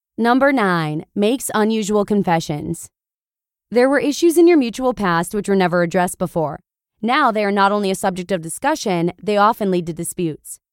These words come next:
"I never liked your mother, father, friends, outfit, political view, nose, and so on," are just some examples for sudden confessions of dislike and disagreement. This is a very serious indication and should not be taken lightly.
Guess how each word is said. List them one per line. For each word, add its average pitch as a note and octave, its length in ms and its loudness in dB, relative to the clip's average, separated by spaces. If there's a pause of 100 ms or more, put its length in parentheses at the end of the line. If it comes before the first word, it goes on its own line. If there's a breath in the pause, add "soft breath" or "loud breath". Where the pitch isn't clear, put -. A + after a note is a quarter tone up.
(280)
"I A3+ 100 -2
never D4 240 -2
liked C#4 280 -2
your A#3+ 100 0
mother, G#3 460 2
father, G3+ 500 0
friends, G3 640 -4
outfit, G3+ 520 -2
political G3 400 -4
view, G3 400 -2
nose, F#3+ 540 -2
and F3 180 0
so F#3 200 0
on," F#3 320 -2 (320 soft breath)
are A#3 80 -2
just D#4 340 -2
some B3+ 180 2
examples G#3 520 -4
for G3+ 100 -6
sudden G3 320 -2
confessions F#3 580 -2
of F3 200 -4
dislike F3+ 420 0
and F3+ 80 2
disagreement. E3+ 640 -2 (560)
This B3 300 -2
is E4+ 120 0
a E4+ 100 6
very G#3+ 360 0
serious G3 380 0
indication E3+ 760 0
and G3 160 2
should G3 140 0
not F3+ 220 0
be G#3 80 -10
taken F3+ 320 0
lightly. D3+ 420 -4